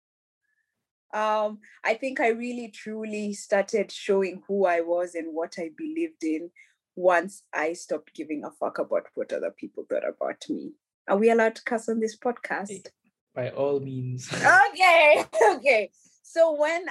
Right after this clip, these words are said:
Speaker 1: I was just, and this is after I watched the Titanic.
Speaker 2: Sure.
Speaker 1: Saw the mortality, saw how we just fade away like, you know, dust. And I was like, "Wait, why the fuck should I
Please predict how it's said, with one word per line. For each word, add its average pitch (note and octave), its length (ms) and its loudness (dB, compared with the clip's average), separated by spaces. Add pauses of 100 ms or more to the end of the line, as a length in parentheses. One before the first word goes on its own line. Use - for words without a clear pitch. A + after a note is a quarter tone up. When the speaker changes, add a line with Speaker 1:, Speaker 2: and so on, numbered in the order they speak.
Speaker 1:
I B3 120 0
was A#3 280 -6
just, - 240 -20 (140)
and C4 100 -8
this G#4+ 160 0
is B4 200 4
after C4 200 -2
I G#3 100 0
watched F#3+ 320 -4
the F3+ 80 -6
Titanic. F3 760 -14 (580)
Speaker 2:
Sure. B2 320 0 (640)
Speaker 1:
Saw - 440 -2
the B3 140 2
mortality, G#3 1000 -6
saw A3 380 -4
how G#3+ 280 2
we F#3+ 140 -10
just A3 340 -8
fade F#3+ 240 -2
away F#3 320 0
like, F3+ 380 -4
you F3+ 120 -12
know, E3+ 140 -6 (100)
dust. - 580 -4 (380)
And A#3+ 100 0
I A#3+ 40 6
was A3+ 120 2
like, A#3 260 6
"Wait, F#3+ 340 -6 (680)
why C4+ 440 4 (100)
the F#4 200 8 (260)
fuck F4 260 4
should F4 260 -8
I D#4+ 280 2